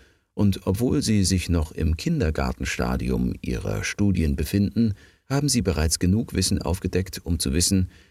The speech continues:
dass die zentrale Schaltstelle des menschlichen Gehirns, die Anzahl der Verbindungen, die die Gehirnzellen miteinander verbinden,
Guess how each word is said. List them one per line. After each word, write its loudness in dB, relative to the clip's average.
dass -4
die 0
zentrale 0
Schaltstelle 0
des -2
menschlichen 0
Gehirns, 2
die 0
Anzahl 2
der 2
Verbindungen, 2
die -2
die -2
Gehirnzellen 2
miteinander 2
verbinden, 2